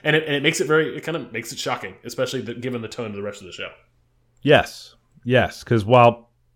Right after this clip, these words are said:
Speaker 2: Bill Hader is funny, and there are some funny characters in the show, um,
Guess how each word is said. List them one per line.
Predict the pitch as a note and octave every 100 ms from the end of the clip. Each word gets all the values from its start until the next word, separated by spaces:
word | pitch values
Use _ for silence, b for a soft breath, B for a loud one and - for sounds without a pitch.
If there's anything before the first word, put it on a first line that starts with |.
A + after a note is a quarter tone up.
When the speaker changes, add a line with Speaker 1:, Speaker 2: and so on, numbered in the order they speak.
| _ -
Speaker 2:
Bill | E3
Hader | C#3+ D3+ C3
is | G#2+
funny, | - C#3+ C3+ A2
and | G#2
there | A2+
are | B2+
some | B2 A2+
funny | - D3 A2+
characters | - C4 A3+ A#2+ F#2+
in | F2+
the |
show, | - F#2+ F2 E2+ - _ _ _ _
um, | G2+ F#2+ F#2 F2+ F2